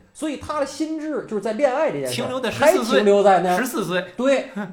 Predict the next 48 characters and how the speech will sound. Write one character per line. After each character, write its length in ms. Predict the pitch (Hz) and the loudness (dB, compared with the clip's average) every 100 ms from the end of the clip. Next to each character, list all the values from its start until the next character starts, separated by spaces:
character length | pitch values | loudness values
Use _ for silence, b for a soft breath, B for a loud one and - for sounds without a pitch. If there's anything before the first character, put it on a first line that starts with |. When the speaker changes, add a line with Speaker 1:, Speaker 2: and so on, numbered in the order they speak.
| - | -14
Speaker 2:
<laughs> 340 | _ _ _ | _ _ _
Speaker 1:
他 120 | - 311 | -4 -2
哪 140 | 226 | 0
怕 80 | 262 | 2
他 80 | 311 | 2
六 220 | 330 262 | 2 -2
十 200 | - 277 | -4 -2
了、 80 | 269 | -2
五 180 | 143 139 | -4 -8
十 140 | 147 | 0
了， 220 | 285 240 - | 2 2 -2
他 100 | 302 | -4
还 120 | 359 | -4
停 140 | 170 | -6
留 100 | 165 | -6
在 120 | 139 | -6
十 160 | 123 131 | -8 -10
四 80 | 127 | -10
岁。 180 | 123 - B B - | -12 -12 B B -2
他 160 | 311 | -2
三 340 | 311 330 330 311 | 0 2 2 4
十 60 | |
二 220 | 302 294 | 2 2
岁 180 | 233 233 | 0 -2
的 80 | 175 | -2
时 100 | 156 | -2
候 120 | 190 | -4
遇 200 | 202 220 | -4 -4
见 140 | 160 175 | -4 -6
那 120 | 147 | -6
人 140 | 160 | -8
十 200 | 175 139 | -10 -8
二 220 | 185 131 | -8 -8
岁， 220 | 98 98 - _ _ _ _ _ - | -10 -14 -16 _ _ _ _ _ -6
差 160 | 160 | -2
二 180 | 165 147 | 0 -2
十 220 | 123 123 | -4 -10
嘛， 120 | 147 107 - _ _ _ _ _ _ _ _ | -12 -14 -20 _ _ _ _ _ _ _ _
遇 240 | 143 151 | -10 -8
见 140 | 120 120 | -8 -8
洛 200 | 123 113 | -6 -6
丽 80 | 90 | -8
塔。 220 | 80 87 _ _ _ _ _ _ b b b b b b | -14 -20 _ _ _ _ _ _ b b b b b b
所 120 | - 302 | -10 -8
以 120 | - | -6
那 240 | 339 294 | -6 -6
个， 100 | 190 - - | -8 -16 -20
他 380 | - 330 339 | -12 -10 -10